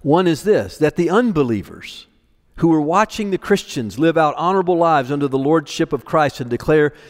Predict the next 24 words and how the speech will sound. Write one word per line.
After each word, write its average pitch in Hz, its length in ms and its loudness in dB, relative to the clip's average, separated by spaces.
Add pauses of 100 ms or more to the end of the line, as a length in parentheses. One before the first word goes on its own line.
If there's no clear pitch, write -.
Jesus 135 380 -2
as 123 100 -6
Lord, 135 280 2 (160)
<clears throat> 127 140 -4
falsely, 165 800 -2 (460)
ignorantly 156 800 0 (140)
spoke - 500 0
against 226 520 -4
these 131 200 0
Christians, 131 480 -4
claiming 180 560 0 (200)
that 160 160 0
the 165 80 -2
Christians 170 760 -4 (280)
were 165 160 4
anti-government, 190 920 0 (760)
that 139 120 0
they 165 140 4
were 165 80 2
anti-law, 170 960 0
that 127 140 -4
they 160 100 2
were 160 120 2
anti-emperor, 170 920 -2